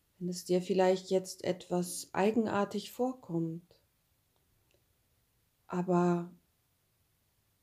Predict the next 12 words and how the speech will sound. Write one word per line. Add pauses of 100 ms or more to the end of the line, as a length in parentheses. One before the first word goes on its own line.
(180)
deine
Gedanken,
deine
Worte
sind
Energien, (480)
die
du
jetzt (1200)
zu
diesem
Gefühl